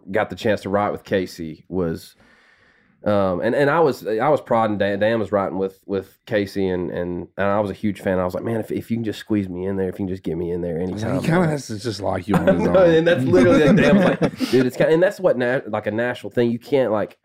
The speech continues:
Speaker 1: sometimes you just get, you get booked by your publisher with somebody for the first
Speaker 3: Yeah.
Speaker 1: time, and you, and you meet 'em, and you learn that way, and you, and you, s-, you,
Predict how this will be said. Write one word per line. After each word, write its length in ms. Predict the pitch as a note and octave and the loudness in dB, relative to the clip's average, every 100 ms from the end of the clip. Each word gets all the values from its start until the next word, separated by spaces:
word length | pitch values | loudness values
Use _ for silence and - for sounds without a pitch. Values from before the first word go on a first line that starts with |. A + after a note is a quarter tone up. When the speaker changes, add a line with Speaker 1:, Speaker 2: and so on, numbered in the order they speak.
| _ _ _ _ _ _ - | _ _ _ _ _ _ -4
Speaker 1:
sometimes 420 | - F3+ F3 D3 | -2 2 2 0
you 60 | |
just 160 | C3+ A#2+ | -2 -2
get, 160 | B2 F#2+ | 0 0
you 140 | A2 | 0
get 240 | A#2 F2+ | 0 0
booked 440 | G2+ A#2+ E2+ - - | 2 2 2 -6 -2
by 160 | G#2 | 0
your 140 | G2+ F#2 | 0 -2
publisher 460 | - C#3+ D3+ D3 | 0 0 0 0
with 100 | C3+ | -2
somebody 320 | B2 B2+ A#2 A2 | 0 0 0 0
for 100 | G#2 | -4
the 60 | |
first 280 | G2+ A2 G#2+ | 0 2 0
Speaker 3:
Yeah. 60 | - | 0
Speaker 1:
time, 220 | G#2 G2+ | -2 0
and 80 | F#2 | -2
you, 160 | F2 E2 | -4 -4
and 100 | F#2+ | -2
you 60 | |
meet 260 | F#2 G#2 A2+ | 0 2 2
'em, 160 | G#2+ G#2 | 2 0
and 100 | F2+ | -4
you 140 | F2 | -2
learn 360 | G2+ A2 G#2+ G2+ | 0 0 0 -2
that 200 | G2+ D#2 | -2 0
way, 260 | F#2+ F#2+ | 0 0
and 140 | F2+ F2 | -2 -4
you, 180 | D#2+ - | -8 -8
and 120 | E2+ | -8
you, 60 | F2 | -8
s-, 160 | - - | -12 -10
you, 260 | F#2+ F2+ | -10 -10